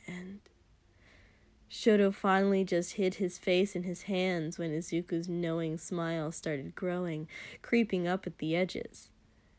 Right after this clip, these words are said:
Shoto's cheeks must have been very red. <laughs> "What happened?"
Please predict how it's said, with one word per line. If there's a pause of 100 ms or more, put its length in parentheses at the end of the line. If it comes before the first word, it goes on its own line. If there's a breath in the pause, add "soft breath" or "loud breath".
(420 soft breath)
Shoto's
cheeks
must
have
been (160)
very
red. (2500)
<laughs>
"What
happened?"